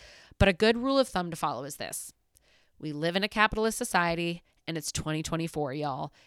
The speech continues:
If something about food, or fitness for that matter, pops off in the Gen Pop, it isn't because there's some new information that shot to the forefront. We have to ask ourselves why it suddenly got so big.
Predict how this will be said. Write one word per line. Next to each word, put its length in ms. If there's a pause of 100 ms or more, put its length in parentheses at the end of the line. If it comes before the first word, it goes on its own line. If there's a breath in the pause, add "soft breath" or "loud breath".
If 100
something 400
about 260
food, 400 (120)
or 80
fitness 360
for 120
that 200
matter, 280
pops 480
off 280
in 180
the 40
Gen 340
Pop, 360 (320 loud breath)
it 200
isn't 300
because 440
there's 260
some 280
new 300
information 640
that 180
shot 300
to 80
the 60
forefront. 600 (320 soft breath)
We 80
have 240
to 80
ask 240
ourselves 420
why 320
it 220
suddenly 460
got 280
so 400
big. 360